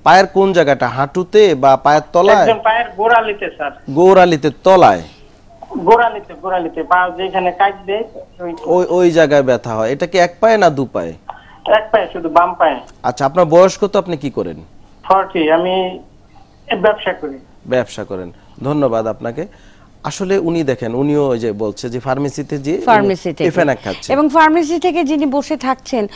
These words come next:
Speaker 3: ওষুধ বিক্রি করছেন, তিনিও ডাক্তার সাথে কিন্তু দিয়েই যাচ্ছেন সবাইকে ওষুধ।
Speaker 1: হ্যাঁ, এটা আসলে অনেকাংশে ইমপ্রুভ হচ্ছে বাংলাদেশে এখন, এই যে আপনার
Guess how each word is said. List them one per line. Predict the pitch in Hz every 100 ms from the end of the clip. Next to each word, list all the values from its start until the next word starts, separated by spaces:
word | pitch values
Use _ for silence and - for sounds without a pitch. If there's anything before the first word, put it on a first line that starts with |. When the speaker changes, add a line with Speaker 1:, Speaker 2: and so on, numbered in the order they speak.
| - -
Speaker 3:
ওষুধ | 226 226 226
বিক্রি | 233 240
করছেন, | 214 208 - 214
তিনিও | 277 302 339
ডাক্তার | 269 247 277
সাথে | 285 254
কিন্তু | 285 277
দিয়েই | 214 226 262
যাচ্ছেন | 262 220 - 151
সবাইকে | 160 139 123 120
ওষুধ। | 113
Speaker 1:
হ্যাঁ, | 123 117 -
এটা | 165 185 190
আসলে | - 170
অনেকাংশে | 156 151 143 139 139
ইমপ্রুভ | 120 113 160 127
হচ্ছে | _ _ 139
বাংলাদেশে | 117 107 101 104 110
এখন, | 107 101 _ -
এই | 151
যে | 151
আপনার | 131 135